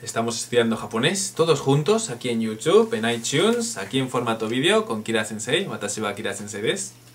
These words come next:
En esta lección vamos a estudiar la forma T, otra vez, sí, la forma T más y más. Oye, ¿no lo hemos estudiado antes?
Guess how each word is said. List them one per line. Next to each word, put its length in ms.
En 80
esta 220
lección 420
vamos 220
a 40
estudiar 380
la 80
forma 480
T, 300
otra 380
vez, 260
sí, 300
la 240
forma 500
T 160
más 560
y 140
más. 560
Oye, 240
¿no 80
lo 80
hemos 160
estudiado 400
antes? 520